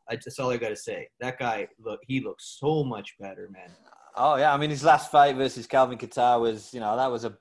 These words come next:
Speaker 2: battle, man. But Dan is, Dan's a warrior, and yeah, he's,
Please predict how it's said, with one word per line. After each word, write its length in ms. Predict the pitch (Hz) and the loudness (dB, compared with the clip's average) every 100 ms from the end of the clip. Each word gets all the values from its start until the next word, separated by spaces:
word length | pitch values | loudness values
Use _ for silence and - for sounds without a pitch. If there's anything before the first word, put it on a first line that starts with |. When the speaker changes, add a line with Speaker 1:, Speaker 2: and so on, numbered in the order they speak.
| - | 0
Speaker 2:
battle, 500 | 131 143 - 123 104 | 2 0 -4 -6 -6
man. 300 | 107 113 113 | -8 -12 -8
But 300 | 113 110 - | -8 -8 2
Dan 240 | 139 143 | 2 2
is, 260 | 123 107 - | -6 -10 -8
Dan's 320 | 123 131 123 | -6 -6 -8
a 60 | |
warrior, 500 | 113 120 123 127 131 | -2 0 2 2 0
and 140 | 120 123 | -2 -4
yeah, 160 | 117 | -4
he's, 320 | 113 131 117 | -4 -8 -10